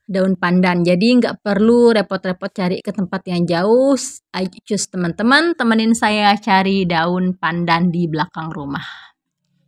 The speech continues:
Kita jalan ke belakang. Nah, ini pintu belakang rumah saya ya,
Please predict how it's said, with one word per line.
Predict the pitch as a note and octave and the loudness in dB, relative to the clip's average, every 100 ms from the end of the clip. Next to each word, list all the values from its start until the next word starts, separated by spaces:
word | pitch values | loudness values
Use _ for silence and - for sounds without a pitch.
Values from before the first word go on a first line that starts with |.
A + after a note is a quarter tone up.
| _ | _
Kita | - F3 E3+ D#3+ | -20 -12 -10 -6
jalan | E3+ A3 A#3 A3 G#3+ G#3+ G#3 G#3+ A3 G#3+ G#3+ A3 | -2 -2 2 4 6 4 2 0 -2 -4 -6 -6
ke | G#3+ | -6
belakang. | F3 D#3 - - - - - _ _ _ _ _ _ _ - | -4 -6 -6 -12 -12 -18 -20 _ _ _ _ _ _ _ -6
Nah, | F3 E3 A#3+ | -2 -2 -4
ini | - C4 D#4+ D#4 D#4 | -8 -6 -4 -4 -4
pintu | B3 A#3 A#3 B3+ B3 A#3+ | -2 0 0 -2 -2 0
belakang | G#3 G3 G3 G3+ G3+ G#3 F#3 _ _ _ _ | 2 2 0 -4 -4 -6 -8 _ _ _ _
rumah | G3+ F#3+ F3+ | -8 -6 -6
saya | - E3+ F3 E3 | -4 -4 -4 -6
ya, | D#3+ E3 F3 F#3+ | -6 0 2 2